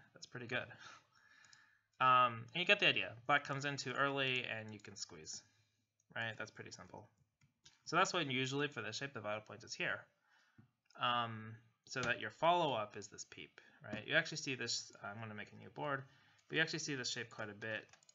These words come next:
in this kind of thing. Um, I have to think about it for a second. So, like, you might have a shape like this. This is not the most <laughs> accurate diagram,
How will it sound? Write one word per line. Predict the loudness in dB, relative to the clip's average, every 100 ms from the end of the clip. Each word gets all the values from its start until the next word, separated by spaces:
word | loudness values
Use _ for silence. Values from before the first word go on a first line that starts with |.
| -14
in | -12 -12 -14 -14
this | -12
kind | -8 -8
of | -8
thing. | -10 -12 _ _ -20 _ _ _ _ _ _ _ -10
Um, | -8 -8 -12 -16 -18 -20 _ -20
I |
have | -20
to | -16
think | -14 -10
about | -10
it | -10
for | -14
a | -14
second. | -16 -18 -20 _ _ _ -20 _ _ _
So, | -4 0
like, | 0 0
you | -4
might | 2 2
have | 2 -2
a |
shape | -4 -6 -8 -8
like | -10 -10
this. | -10 -8 -8 -10 -14 -16
This | -14
is | -10
not | -8 -8 -8
the |
most | -12 -8 -8 -8 -2 0 2 0 -4
<laughs> | -16 -20 -20 -18 -4
accurate | -2 0 -2 -2
diagram, | -2 -4 -2 -2 -4